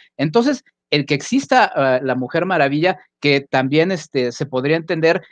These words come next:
lo, lo platicaba, porque ese también lo escuché reciente, ese podcast que tengo con, con Eric Estrada sobre la Antiliga de la Justicia, eh, de-, decía, pues era muy fácil para la industria hacer una película de la Mujer Maravilla,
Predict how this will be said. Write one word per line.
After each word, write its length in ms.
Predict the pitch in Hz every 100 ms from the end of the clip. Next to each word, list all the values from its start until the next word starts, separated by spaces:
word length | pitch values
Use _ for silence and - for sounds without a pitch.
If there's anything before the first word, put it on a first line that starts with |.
| _
lo, 160 | 139 135 143
lo 140 | 147 127
platicaba, 600 | 135 135 - 165 175 143
porque 220 | 123 120
ese 240 | 131 131 151
también 260 | 120 123
lo 60 | 139
escuché 380 | - 110 - 131
reciente, 480 | 123 - 120 135 -
ese 260 | 123 - 120
podcast 400 | - 120 120 -
que 80 |
tengo 320 | 110 117 113 117
con, 220 | 101 95
con 160 | - 110
Eric 240 | 120 123
Estrada 320 | 113 - 120 123
sobre 260 | 113 110
la 100 | 107
Antiliga 400 | 107 113 113 127
de 80 | 123
la 80 | 107
Justicia, 520 | - 120 139 127 156 - - - _
eh, 320 | 123 127 131 -
de-, 220 | 147 151
decía, 460 | 143 156 143 196 202
pues 140 | 156
era 160 | 180 233
muy 100 | 226
fácil 280 | 214 214 226
para 180 | 170
la 80 | 135
industria 320 | 131 156 151
hacer 140 | 165 175
una 120 | 175
película 320 | 147 143 180
de 80 | 135
la 120 | 117
Mujer 340 | 117 120 117 143
Maravilla, 460 | 170 135 143 180